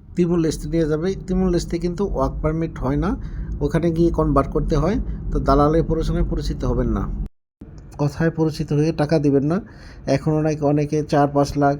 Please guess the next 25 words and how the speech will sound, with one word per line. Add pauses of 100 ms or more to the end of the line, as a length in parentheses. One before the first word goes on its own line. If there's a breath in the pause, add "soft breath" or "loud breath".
(340 loud breath)
দশ
লাখ, (180)
এই
আন্ডার
ওই
আন্ডারে
নিচ্ছে, (320 loud breath)
এগুলা
শুনে
নাকি
টাকা
দিচ্ছেন।
আমাকে
মেসেজ
করেন
ইনবক্সে, (720 loud breath)
আমি
বারবার
এত
ভিডিও
করলাম
তিমুর
লেস্তে
নিয়ে,
তারপরেও